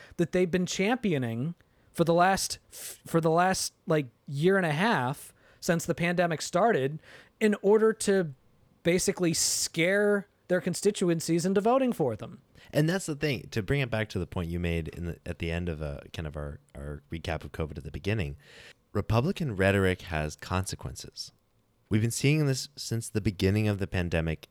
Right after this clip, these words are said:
Speaker 2: and obviously before, but, like, the starkest ex-, we've seen some of the starkest examples ever since the start of the pandemic.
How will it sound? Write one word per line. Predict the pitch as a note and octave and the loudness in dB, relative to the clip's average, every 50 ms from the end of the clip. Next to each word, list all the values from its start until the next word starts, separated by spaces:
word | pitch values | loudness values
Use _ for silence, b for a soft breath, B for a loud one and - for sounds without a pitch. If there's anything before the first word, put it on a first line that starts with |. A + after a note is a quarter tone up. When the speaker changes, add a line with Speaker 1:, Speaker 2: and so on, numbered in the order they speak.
| _ - | _ -6
Speaker 2:
and | G2 F2+ | -6 -4
obviously | E2 - F#2+ A2 A#2 A#2+ G#2 G2+ - G#2 F#2+ | -2 2 2 2 4 2 0 0 -2 -2 -2
before, | D#2 F2+ E2+ - - F2 E2 D2 C#2+ | -2 -4 -6 -4 -4 -4 -4 -4 -2
but, | - F#2+ - - - | -2 -2 -2 -2 -2
like, | G2 G2 - _ | -2 -2 -2 _
the | - G#2 F#2+ | -4 -4 -4
starkest | - - - A#2 A2 A#2 - - B2+ - - - | -4 -2 2 4 4 4 2 -2 -8 -8 -6 -8
ex-, | F#2+ F2+ - | -8 -8 -6
we've | F#2 G2 F#2 | -6 -6 -6
seen | - - A#2 A2+ | -4 -4 -4 -2
some | G#2+ A2 | -2 -2
of | G#2 F#2+ | -2 -2
the | F2 | -2
starkest | - - G2 G#2 G#2 G2+ G2+ F#2 F2+ | -2 -2 -2 -2 -2 -4 -10 -12 -12
examples | F2+ E2 G2 F#2 E2+ E2+ D#2 E2+ D#2+ - - | -12 -8 -4 -4 -4 -4 -4 -6 -10 -8 -4
ever | - G2 F2+ E2+ D#2 C#2 C#2+ b b b b b b | -2 -2 0 0 -2 -4 -6 b b b b b b
since | b - - F#2 E2+ - | b -8 -8 -6 -6 -6
the | - F#2+ | -8 -8
start | F2 - E2 D#2+ D#2 | -6 -4 -4 -4 -2
of | D#2+ | -4
the | D2+ D2 | -6 -6
pandemic. | - D#2+ D#2 D#2 F#2 F#2 E2+ C#2+ - - | -6 -6 -4 -2 -2 -2 -2 -4 -8 -14